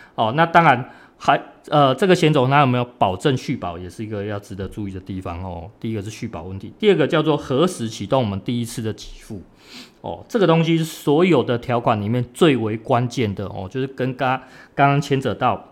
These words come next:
保单周月日、周年日跟这个私人确定日的一个最关键的东西。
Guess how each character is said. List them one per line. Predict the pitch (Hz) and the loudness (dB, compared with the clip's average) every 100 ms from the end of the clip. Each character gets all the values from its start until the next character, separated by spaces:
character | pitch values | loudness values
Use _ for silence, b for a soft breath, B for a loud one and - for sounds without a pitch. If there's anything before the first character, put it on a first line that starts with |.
| _ | _
保 | - 117 | 4 4
单 | 110 165 160 | 6 6 6
周 | 165 160 | 6 6
月 | 160 151 | 6 4
日、 | 147 | 2
周 | 127 139 135 | 0 -2 0
年 | 117 | -2
日 | 123 127 | -2 -4
跟 | 127 117 | -4 -6
这 | 113 | -6
个 | 101 95 | -8 -8
私 | 92 127 | -8 -6
人 | 120 104 | -4 -4
确 | 101 139 | -2 -2
定 | 127 123 117 | -2 -2 -2
日 | 117 | -2
的 | 101 104 | -4 -8
一 | |
个 | 104 98 | -8 -10
最 | - 117 | -8 -6
关 | 117 107 | -6 -6
键 | 117 | -8
的 | 104 | -8
东 | 101 104 | -8 -10
西。 | - 90 | -12 -16